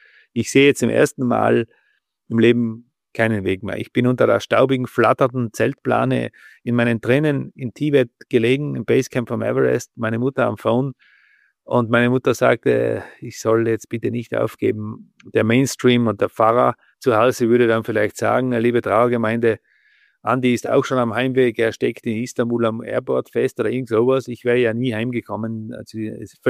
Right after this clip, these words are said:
es bringt niemandem was, hat meine Mutter gesagt, weder deinem Vater noch ihr sel-, meiner Mutter noch dir selbst, Andi. Bitte geh deinen Weg, dafür haben wir dich auf den Weg gesch-, geschickt. Und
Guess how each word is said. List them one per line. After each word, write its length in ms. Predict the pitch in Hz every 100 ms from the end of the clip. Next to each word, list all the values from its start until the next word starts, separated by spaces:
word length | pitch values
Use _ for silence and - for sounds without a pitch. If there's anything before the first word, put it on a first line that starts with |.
| 120 - _ _ _
es 180 | - 139
bringt 320 | - 165 196
niemandem 400 | 180 202 202 156
was, 160 | 156 156
hat 120 | 156
meine 180 | 143 135
Mutter 240 | 139 139
gesagt, 280 | 131 123 120
weder 400 | 123 147 160 143 _ _ _ _ _
deinem 260 | 123 131 131
Vater 360 | 123 151 156
noch 300 | 135 127 -
ihr 240 | - 151 139
sel-, 300 | 131 131 143
meiner 300 | 131 123 131
Mutter 340 | 151 160 143 _ -
noch 220 | 139 - -
dir 200 | 170 196
selbst, 400 | - 135 165 -
Andi. 420 | 151 151 147 139 _ _ _ _ _ _
Bitte 480 | - - 165 160 151 _
geh 140 | - 135
deinen 380 | 127 123 117
Weg, 280 | 110 120 139 _ _ _ -
dafür 600 | 110 120 - 127 123 117 _ _ _ _ _ -
haben 160 | 110
wir 80 | 117
dich 220 | 110 -
auf 80 | 107
den 160 | 104 95
Weg 160 | 107
gesch-, 280 | - 92 -
geschickt. 760 | 107 95 92 - 101 - -
Und 100 | 104